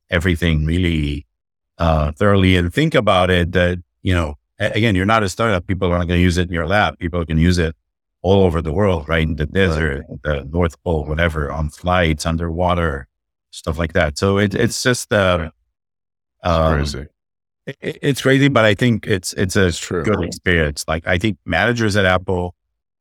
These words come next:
Speaker 1: um, I would say, you know, if they're, like, being managers, they have fun. <laughs>
Speaker 2: Yeah. It's a good point though. Like, people are gonna use it on the North fucking Pole. Like,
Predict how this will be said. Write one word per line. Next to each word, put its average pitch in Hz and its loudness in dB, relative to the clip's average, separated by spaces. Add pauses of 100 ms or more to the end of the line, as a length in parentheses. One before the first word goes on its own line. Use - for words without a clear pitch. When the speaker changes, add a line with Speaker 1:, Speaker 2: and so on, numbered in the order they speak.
(300)
Speaker 1:
um, 73 0 (680)
I 85 -4
would 82 -2
say, 85 2
you 85 0
know, 80 -2
if 73 -6
they're, 113 2
like, 101 0
being 104 0
managers, 95 0
they 90 2
have 80 0
fun. 67 -6 (180)
<laughs> - -12
Speaker 2:
Yeah. 90 -2 (680)
It's 110 -6
a 147 -2
good 156 -2
point 160 -4
though. 101 0
Like, 92 -4
people 120 -4
are 113 -2
gonna 117 -4
use 117 -2
it 120 -4
on 110 -4
the 98 -2
North 101 -4
fucking 98 -6
Pole. 113 -4
Like, 90 -2